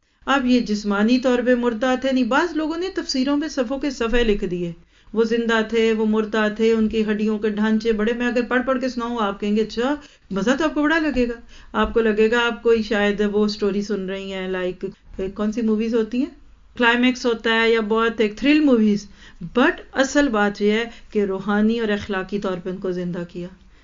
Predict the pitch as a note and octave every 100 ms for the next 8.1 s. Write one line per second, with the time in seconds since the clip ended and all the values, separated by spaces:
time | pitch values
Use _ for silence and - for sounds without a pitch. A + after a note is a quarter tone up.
0 | _ _ - - G#3+ A3 G#3+ G#3 G3+ G3+
1 | G3+ - G3 G3+ G#3 G#3 G3+ - G#3 G3+
2 | G3 G3 F#3+ F#3 F3+ F#3 F3 - - -
3 | - - - - A#3+ B3 A#3+ A#3 B3 B3+
4 | B3 G#3+ A3 A3 G3+ G3 F#3 F#3+ F3+ F#3
5 | F3+ _ - - _ _ - - - -
6 | D4+ D4+ F4 E4+ A#3 G#3+ F#3+ F3 F3 -
7 | - - C4+ C#4+ D#4+ D4 G#3 G#3 G3 F3+